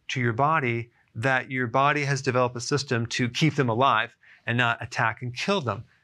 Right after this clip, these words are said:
And also there are certain T cells that suppress inflammation. So if we lose that, what do we get? A lot of inflammatory conditions. If we also don't have enough microbiome, we get less small chain fatty acid,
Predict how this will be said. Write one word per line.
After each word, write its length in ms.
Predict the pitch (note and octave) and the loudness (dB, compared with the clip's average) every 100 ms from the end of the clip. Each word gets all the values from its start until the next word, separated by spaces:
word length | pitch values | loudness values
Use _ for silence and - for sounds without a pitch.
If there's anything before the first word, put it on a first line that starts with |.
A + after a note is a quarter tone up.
| _ - | _ -2
And 120 | D3+ | 0
also 260 | A3+ - | 0 2
there 120 | E3+ D3+ | 2 2
are 60 | |
certain 320 | - F#3 D#3 | 2 0 0
T 180 | - E3+ | 0 0
cells 540 | D#3 C#3 A2+ A2+ A#2 - _ - | 2 2 2 0 -4 -10 _ -10
that 480 | A#2 A#2+ C#3 C3+ - | -2 2 2 2 -2
suppress 680 | - C3+ C#3 E3 D3+ D3+ - - | -4 -4 -2 2 2 2 -2 -2
inflammation. 1000 | C#3 C3 B2+ A#2+ C#3+ D3+ D3 - G#2+ G#2+ - - - | -6 -2 -2 2 2 2 2 0 0 -4 -10 -16 -4
So 200 | - B2+ | 2 2
if 120 | C#3+ | 2
we 100 | C3+ | 0
lose 320 | C#3 C#3+ A#2+ | 4 4 4
that, 400 | C#3+ C3+ A#2+ B2+ - _ _ - | 2 2 2 -2 -8 _ _ -4
what 160 | A#2 | 0
do 60 | B2+ | 2
we 120 | C#3 | 2
get? 300 | C3+ E3 E3+ - _ - | 2 2 0 -10 _ -2
A 120 | A#2+ | 2
lot 300 | B2 B2 B2+ | 4 4 4
of 220 | B2 B2 | 0 -6
inflammatory 800 | A#2+ A2+ B2 A#2 A#2+ A#2+ - G#2+ G#2+ | -8 -4 -2 0 -2 -4 -2 -2 -2
conditions. 760 | - A2 A2+ - G2 G2+ - _ C#3+ | -4 -2 0 0 -4 -6 -12 _ -8
If 140 | C#3 | 0
we 80 | D#3 | 2
also 320 | F3 F3 G#3 | 2 2 0
don't 240 | D#3+ D#3+ D3 | 2 0 0
have 260 | D3+ C#3 | 0 0
enough 240 | C#3 C3+ A#2+ | 2 0 2
microbiome, 800 | B2+ C3 B2+ A#2+ B2+ C3 B2+ C3 | 0 0 -2 0 2 2 0 0
we 120 | A#2+ | 0
get 260 | B2+ B2+ A#2+ | 0 -2 2
less 380 | C3+ C#3 - - _ | 2 2 -4 -8 _
small 440 | - - A#2+ B2 B2 | -4 -2 0 0 0
chain 340 | - C3 B2 | 0 2 0
fatty 340 | B2 A#2+ A#2 | 0 0 0
acid, 460 | A2 C3 C3+ F3+ | 0 -2 0 -4